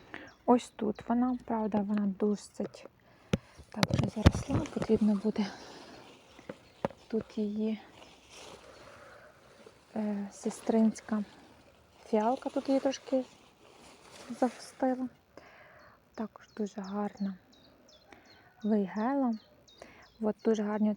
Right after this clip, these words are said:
ці листочки в неї такі незвичні. Бо в Red Prince там зелені листки звичайні, а тут такі гарні, гарні пурпурні листочки. Такий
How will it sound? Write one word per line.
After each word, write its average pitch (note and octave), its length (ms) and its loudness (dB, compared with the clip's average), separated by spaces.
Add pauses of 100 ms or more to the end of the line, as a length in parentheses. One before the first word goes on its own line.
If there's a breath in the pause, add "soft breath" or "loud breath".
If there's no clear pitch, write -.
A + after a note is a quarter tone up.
ці - 180 -6
листочки B3 600 -6
в A#3+ 40 4
неї G#3+ 300 4
такі G#3+ 440 -4 (760)
незвичні. G#3 840 0 (920 soft breath)
Бо G#3 220 -6
в G3+ 320 -4
Red A3 280 0
Prince G#3+ 460 4 (140)
там G3 580 -2
зелені D#4+ 340 0
листки D4+ 380 -2
звичайні, C4 560 2
а G3+ 180 -6
тут C4+ 160 0
такі A3+ 480 0 (720 soft breath)
гарні, G#3 320 2
гарні G3+ 180 0 (100)
пурпурні G3+ 460 -2
листочки. C4+ 680 -6 (840 soft breath)
Такий G#3 880 -6